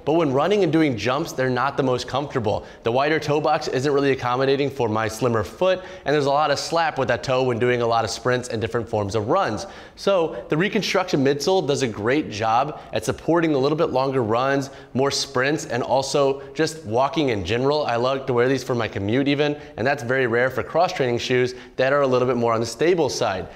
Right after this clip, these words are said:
So in terms of all-around gym performance, I don't really have any big knocks against this model. It does a pretty good job at bridging the stability with the comfort. So I think for a lot of folks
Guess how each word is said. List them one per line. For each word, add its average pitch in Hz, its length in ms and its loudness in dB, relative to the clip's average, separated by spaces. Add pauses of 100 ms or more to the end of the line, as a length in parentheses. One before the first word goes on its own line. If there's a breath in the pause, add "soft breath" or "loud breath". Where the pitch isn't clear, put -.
(120 loud breath)
So 151 180 0
in 147 40 2
terms 233 240 2
of 147 100 0
all-around 139 540 0
gym 131 160 2
performance, 143 600 0
I 170 100 -2
don't 208 180 2
really 170 220 4
have 123 340 -2
any 127 240 0
big 110 340 -2
knocks 110 360 -4
against 107 300 -2
this 92 180 -4
model. 131 540 0 (160 loud breath)
It 143 60 -2
does 208 140 2
a 190 60 2
pretty 185 240 0
good 165 160 0
job 147 260 2
at 120 100 0
bridging 139 280 0
the 123 100 2
stability 127 540 2
with 110 180 -2
the 104 60 -6
comfort. 131 640 -2 (180 loud breath)
So - 120 0
I 135 80 2
think 185 200 2
for 165 160 2
a 131 100 2
lot 123 300 2
of 143 120 0
folks 139 400 0